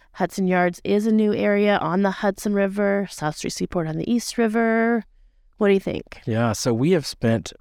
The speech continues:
Speaker 2: more time at South Thru-, S-, South Street Seaport through the years, and I, I really enjoy the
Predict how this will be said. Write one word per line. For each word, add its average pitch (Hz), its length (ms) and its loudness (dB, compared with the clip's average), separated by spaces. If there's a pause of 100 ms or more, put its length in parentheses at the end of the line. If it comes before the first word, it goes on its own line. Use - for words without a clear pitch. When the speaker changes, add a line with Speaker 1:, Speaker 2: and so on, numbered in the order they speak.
Speaker 2:
more 123 300 2
time 110 400 -2
at 104 100 -6
South 104 220 -2
Thru-, 107 140 -4
S-, - 160 -10 (400)
South 117 400 0
Street 113 340 -2
Seaport 107 640 -2 (540)
through 139 120 4
the 110 80 0
years, 101 460 -2 (160)
and 104 340 0 (100)
I, 123 280 2 (140)
I 123 80 2
really 117 420 2
enjoy 104 520 2 (340)
the 98 240 0